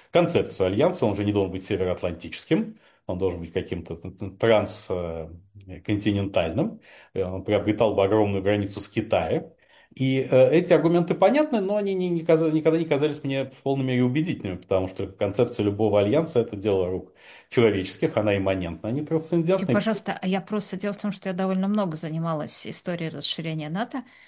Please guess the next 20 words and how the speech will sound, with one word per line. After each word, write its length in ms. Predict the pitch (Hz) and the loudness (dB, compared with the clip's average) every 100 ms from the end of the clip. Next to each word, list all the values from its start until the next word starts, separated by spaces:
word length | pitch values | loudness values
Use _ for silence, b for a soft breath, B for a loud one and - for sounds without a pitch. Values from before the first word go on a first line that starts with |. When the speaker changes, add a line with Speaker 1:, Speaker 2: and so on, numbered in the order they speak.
| B 135 | B -6
Speaker 2:
но 80 | 170 | -2
я 100 | 165 | -2
Speaker 1:
Мгм. 80 | |
Speaker 2:
просто 280 | 185 185 - | -4 -6 -4
не 100 | 185 | -2
помню 360 | 190 220 175 175 | -2 -2 0 0
ни 280 | 175 170 170 | 0 2 0
одного 300 | 165 180 175 | 0 0 -2
человека, 500 | 170 165 175 196 208 | -6 -6 -4 -4 -6
который 360 | 165 165 156 | -8 -10 -10
всерьез 400 | 147 - 160 165 | -10 -8 -8 -8
говорил 360 | - 151 151 170 | -10 -10 -6 -6
бы, 140 | 165 | -6
что, 200 | - - | -12 -14
дескать, 380 | 165 156 - - | -14 -14 -16 -16
вот 160 | 165 - | -14 -8
Россию 380 | 151 - - 175 | -8 -8 -4 -2
надо 240 | 156 156 | -2 -2
не 100 | 151 | -6
принимать, 640 | 143 151 143 175 330 - | -6 -10 -6 -4 -6 -8